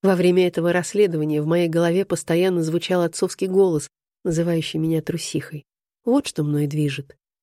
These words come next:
Я пытаюсь доказать ему, что не трусиха. И себе?» тихо говорит Анна. «Да, видимо, так. Но там, на скале, бросившись на Калиба, я впервые в жизни приняла решение только ради себя».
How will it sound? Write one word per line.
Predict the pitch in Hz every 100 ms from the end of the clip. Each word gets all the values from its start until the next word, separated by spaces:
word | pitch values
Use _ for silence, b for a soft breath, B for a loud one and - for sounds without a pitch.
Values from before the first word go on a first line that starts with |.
| _ _
Я | 180 202
пытаюсь | 202 190 190 175
доказать | 165 165 180 185 -
ему, | 160 165 175 254 - _ _ _
что | - -
не | 196 196
трусиха. | 208 196 - 208 - 135 _ _ _ _ _ _ _
И | 156
себе?» | - 160 151 208 - _ _ _ _ _ _
тихо | - 143
говорит | 139 143 143 139 147
Анна. | 135 127 127 _ _ _ _ -
«Да, | 185 233 - _ -
видимо, | 165 175 165 151
так. | - 165 - _ _ _ _ _ _
Но | 180 185
там, | 185 214 202
на | 180
скале, | - 165 180 214
бросившись | 175 175 165 170 170 160
на | 165
Калиба, | 160 196 196 151 147 _ _ _ _ -
я | 190 208
впервые | - 180 165 175 190
в |
жизни | 156 180 185 160
приняла | 151 160 156 170
решение | 160 156 175 160 143
только | 139 170 -
ради | 156 147 143
себя». | - 151 151